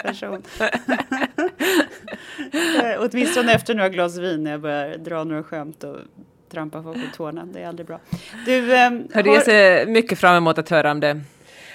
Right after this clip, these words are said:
Speaker 1: Ha det så bra i det soliga, härliga landet där alla skrattar och är lyckliga.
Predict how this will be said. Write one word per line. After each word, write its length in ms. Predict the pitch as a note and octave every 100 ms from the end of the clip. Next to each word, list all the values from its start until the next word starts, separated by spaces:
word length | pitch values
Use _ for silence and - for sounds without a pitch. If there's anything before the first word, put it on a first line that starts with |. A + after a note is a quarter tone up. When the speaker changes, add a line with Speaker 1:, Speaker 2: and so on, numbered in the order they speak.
| - -
Speaker 1:
Ha 140 | C#4
det 120 | D4
så 120 | C#4+
bra 260 | A#3 A3+ G#3
i 20 |
det 120 | G3
soliga, 440 | G3+ A#3+ G3 F3 F#3
härliga 300 | G3 F3+ E3+
landet 440 | F#3 F3+ D#3 D3
där 120 | D#3 C#3
alla 300 | D3 D3 D3+
skrattar 680 | - - D3+ _ A#2 A#2+ D#3+
och 60 |
är 40 | -
lyckliga. 480 | D3+ - - D#3